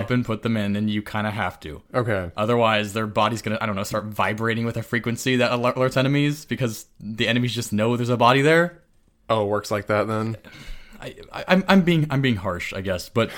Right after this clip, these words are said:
Speaker 2: <laughs>
Speaker 1: it's kinda like, it's kinda like Hitman, where if you don't remove the body, like, guaranteed, like, Pippi Longstockings is gonna come skipping through the hall and trip over it, screaming.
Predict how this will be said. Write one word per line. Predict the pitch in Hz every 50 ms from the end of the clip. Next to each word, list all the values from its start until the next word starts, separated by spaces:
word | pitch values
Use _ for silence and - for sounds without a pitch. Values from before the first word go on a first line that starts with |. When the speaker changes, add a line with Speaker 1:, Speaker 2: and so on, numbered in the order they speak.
| - -
Speaker 2:
<laughs> | 139 -
Speaker 1:
it's | - 233 - - - - - -
kinda | - 220 220 254
like, | 247 226 -
it's | 147 135
kinda | 220 254
like | 269 247 196
Hitman, | 147 139 170 151 131 120 107 98 98 107
where | 117 127 131
if | 131 -
you | 151 143
don't | 120 131 131 139 147 143
remove | 139 139 135 135 139 127
the | 123 123
body, | 98 110 104 110 117 120 120 123 117
like, | 117 113 110 107 - 117 123
guaranteed, | 110 123 127 135 143 139 139 139 - - 147 127 120 117 113 - 113
like, | 110 117 113 110 - 123 107 -
Pippi | - - - 135 135
Longstockings | 131 131 131 131 - 127 113 117 - 117 104
is | 113 107
gonna | 107 120 107
come | - 123 107
skipping | - - - - 117 - 139
through | 135 113 123
the | 123
hall | - 123 110
and | 104 101
trip | - 127 107 -
over | 120 120 107 98 95 98
it, | 98 -
screaming. | - - - 120 120 117 110 101 87 82 90 98